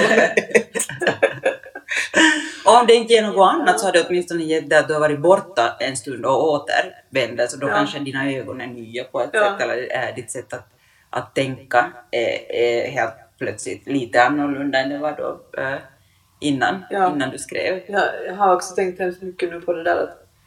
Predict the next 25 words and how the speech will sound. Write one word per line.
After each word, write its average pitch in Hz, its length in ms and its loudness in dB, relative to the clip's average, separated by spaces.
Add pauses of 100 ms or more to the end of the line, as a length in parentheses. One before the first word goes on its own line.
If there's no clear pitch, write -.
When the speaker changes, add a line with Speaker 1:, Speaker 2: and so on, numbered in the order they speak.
(120)
Speaker 2:
just 170 200 -2
att 117 180 -6 (260)
när 175 100 -6
man 170 140 -4
skriver 180 400 0
just 160 280 -6
i 170 40 -6
olika 156 380 -2
fo-, - 320 0
så - 140 -4
här 151 100 -4
former, 156 400 4
alltså - 280 -8 (360)
uttryck, 180 540 -4 (100)
så 156 80 -4
här, 165 180 -4
om 160 60 -10
det 165 80 0
är 160 60 2
lo-, 160 220 0
långa 160 340 -4 (200)
bö-, 156 320 -2
boktexter. 151 720 0 (360)
Men 156 420 -2
sen, 156 260 -2